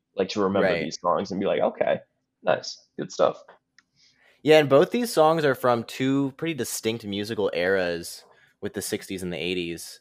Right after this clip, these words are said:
Speaker 2: Um, for you, like, going back, whether it's those two decades or whatnot, what kinda musical decade era genre do you think is your favorite to go back to?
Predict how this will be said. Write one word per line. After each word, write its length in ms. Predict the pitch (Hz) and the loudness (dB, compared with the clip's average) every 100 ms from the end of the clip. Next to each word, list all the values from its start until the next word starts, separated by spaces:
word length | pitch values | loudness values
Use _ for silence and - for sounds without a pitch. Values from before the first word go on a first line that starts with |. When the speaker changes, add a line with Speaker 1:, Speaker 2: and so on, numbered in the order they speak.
| _ | _
Speaker 2:
Um, 540 | 95 101 95 90 87 101 _ _ _ _ _ | -2 2 2 -2 -6 -14 _ _ _ _ _
for 200 | - 147 | 0 2
you, 320 | 135 131 143 | 2 2 2
like, 260 | 147 117 95 | 4 4 4
going 320 | 113 110 101 | 4 4 2
back, 580 | 92 95 95 85 - - _ _ 120 | 2 4 2 0 -8 -20 _ _ 6
whether 260 | 135 143 | 6 6
it's 160 | 127 - | 4 2
those 320 | 113 110 - | 2 2 0
two 160 | - 98 | -8 0
decades 480 | 98 98 95 90 | 0 0 -4 -4
or 100 | 87 | -6
whatnot, 460 | 87 90 80 87 82 | -2 -2 -2 -4 -2
what 140 | 104 | -2
kinda 440 | - 110 98 95 - _ _ _ _ _ _ - | -2 -2 0 -4 -8 _ _ _ _ _ _ -12
musical 400 | 107 107 104 104 | -6 -4 -4 -4
decade 520 | 90 98 95 98 95 90 | -2 -2 0 0 -2 0
era 380 | 92 92 90 | 0 0 0
genre 480 | 87 92 87 90 90 | -4 -6 -6 -6 -6
do 60 | 90 | -8
you 60 | |
think 120 | 87 87 | -10 -12
is 80 | |
your 100 | 87 | -12
favorite 340 | - 85 82 - | -8 -8 -8 -10
to 60 | |
go 120 | 87 80 | -12 -8
back 300 | 76 80 - | -6 -8 -10
to? 300 | 76 65 | -12 -12